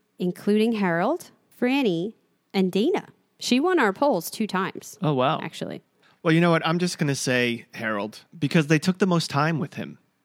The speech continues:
Speaker 2: I think they had him the most fleshed out, and it was acted very well. We're not asking for more background or more of this character. They actually did a good job with that. So I'm gonna go Harold.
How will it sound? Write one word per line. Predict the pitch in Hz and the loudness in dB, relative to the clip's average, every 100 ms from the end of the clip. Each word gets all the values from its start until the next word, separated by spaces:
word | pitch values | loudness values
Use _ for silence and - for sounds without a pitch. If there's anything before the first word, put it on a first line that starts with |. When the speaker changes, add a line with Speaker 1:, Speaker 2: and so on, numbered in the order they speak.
| _ _ - | _ _ -18
Speaker 2:
I | 147 | -8
think | 131 123 | -6 -2
they | 170 | 0
had | 127 139 | 2 2
him | 131 120 - | 0 -4 -8
the | 127 | -6
most | 123 127 - | -4 -4 -6
fleshed | 131 117 - | -6 -6 -4
out, | 147 170 - - - | -4 -4 -6 -20 -10
and | 123 117 | -6 -4
it | |
was | 113 | -4
acted | 131 131 143 131 | -2 -4 -4 -6
very | 135 135 | -4 -2
well. | 131 127 123 143 _ - | -2 -2 -4 -6 _ -2
We're | 156 | 2
not | 170 | 4
asking | 156 147 151 - 123 | 4 0 -2 -4 -8
for | 123 | -6
more | 117 117 | -6 -4
background | 120 113 - 107 104 | -4 -6 -8 -10 -8
or | 107 | -8
more | 113 120 113 101 - _ | -6 -4 -4 -8 -14 _
of | - 120 120 | -8 -6 -6
this | 113 | -8
character. | - 117 104 - - - | -6 -6 -6 -10 -18 -10
They | 117 | -6
actually | 131 - 127 - | -4 -4 -8 -6
did | 139 | -6
a | 117 | -4
good | 104 - | -8 -10
job | 98 92 | -10 -10
with | - | -14
that. | - 80 - | -18 -14 -8
So | 139 123 _ - | -8 -8 _ -12
I'm | 139 | -8
gonna | 139 | -6
go | 120 | -6
Harold. | 101 - 53 - | -10 -12 -14 -16